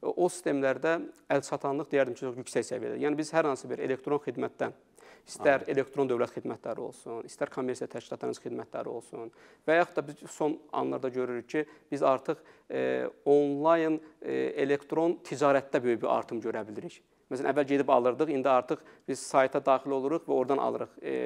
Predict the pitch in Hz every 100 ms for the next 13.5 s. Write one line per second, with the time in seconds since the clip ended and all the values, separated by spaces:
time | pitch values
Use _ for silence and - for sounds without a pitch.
0 | 120 120 131 131 - 131 135 175 160 165
1 | - 135 127 156 - - 135 135 131 123
2 | 127 - 143 - 131 127 120 120 123 -
3 | - 123 - - - - 254 214 190 170
4 | - 156 151 160 165 - 151 175 170 165
5 | - - - 143 147 151 147 151 113 -
6 | 143 143 147 151 143 143 151 135 127 117
7 | 113 - 143 143 147 - 165 143 131 -
8 | 127 147 139 156 147 139 127 120 - 123
9 | 110 - - 151 147 156 147 - 135 131
10 | 127 151 147 151 - 127 180 180 - -
11 | 180 190 - 190 185 170 175 165 - -
12 | 135 135 131 - - - _ _ _ _
13 | 156 151 160 147